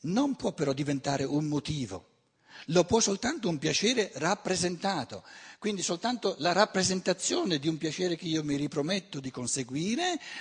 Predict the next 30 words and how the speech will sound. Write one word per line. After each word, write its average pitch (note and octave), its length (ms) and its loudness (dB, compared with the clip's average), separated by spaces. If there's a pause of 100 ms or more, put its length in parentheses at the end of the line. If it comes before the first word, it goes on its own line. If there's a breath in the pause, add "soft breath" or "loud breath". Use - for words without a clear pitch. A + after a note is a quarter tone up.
può E3+ 180 4
muovermi G#3 640 2
a D#3 40 2
compiere D#3 360 0
un'azione D3 800 -6 (220 loud breath)
dalla C#3+ 240 0
quale B2 280 -10
mi B3 120 -4
riprometto A#2+ 460 -10
questo G#2 200 -16
piacere. G#2+ 420 -10 (720 loud breath)
Ma - 140 -2
il G3 160 0
piacere G#3 1300 4 (460)
che E3 200 6
è F#3+ 60 10
il G3 180 6
voluto, F3+ 500 2
che D3 140 0
è E3 100 6
il D3+ 360 -2
da F3 180 4
conseguire, D#3 680 -2
non A2+ 140 -8
c'è G#2+ 140 -8
ancora, C3+ 400 -6
come C#3 180 -6
può, C#3 180 -4
come D3+ 200 -6
può C3+ 240 -4